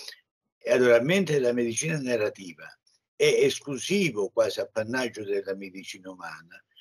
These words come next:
dove abbiamo il medico e il paziente, noi abbiamo invece una triade di pe-, di persone: medico, paziente,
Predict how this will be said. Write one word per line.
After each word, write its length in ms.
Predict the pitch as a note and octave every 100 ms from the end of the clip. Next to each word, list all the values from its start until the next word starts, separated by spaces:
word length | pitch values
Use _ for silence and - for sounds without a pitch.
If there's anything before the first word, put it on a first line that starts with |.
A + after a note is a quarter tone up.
| _ _
dove 180 | C3 C#3
abbiamo 540 | C3+ A#2+ F#2+ E2+ - _
il 200 | E3+ F#3+
medico 640 | D3+ C3+ C#3+ F3 G3 F#3 -
e 140 | F#2+
il 100 | D2+
paziente, 720 | - - D#3 A#2 E2 - - _ _ _ _
noi 200 | F3+ G3+
abbiamo 340 | E3 D#3 C3+
invece 380 | C3 B2+ A#2+ A#2+
una 320 | - C#3 D3+
triade 520 | D#3 F#3+ D3 G2+ F#2 F2
di 160 | F2+
pe-, 160 | - -
di 120 | F#2
persone: 640 | - E2 - - - - _ _ _
medico, 580 | E3+ G3 D3 G2+ A2 C3+
paziente, 760 | - A2 - A#2+ G#2+ _ -